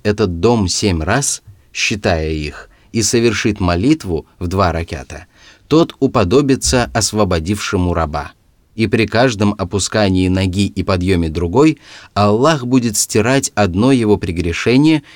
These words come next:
и записывать ему одно доброе дело". Ат-Тирмизи. Желательность часто совершать умру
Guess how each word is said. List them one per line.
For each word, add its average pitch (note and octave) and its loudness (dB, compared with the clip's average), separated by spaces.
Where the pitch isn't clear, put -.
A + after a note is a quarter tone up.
и C3+ 4
записывать C#3 2
ему C3 2
одно G#2 0
доброе E2 -2
дело". C#2 -10
Ат-Тирмизи. E2+ -4
Желательность D#3+ 2
часто D3+ 0
совершать A2 0
умру D#3 2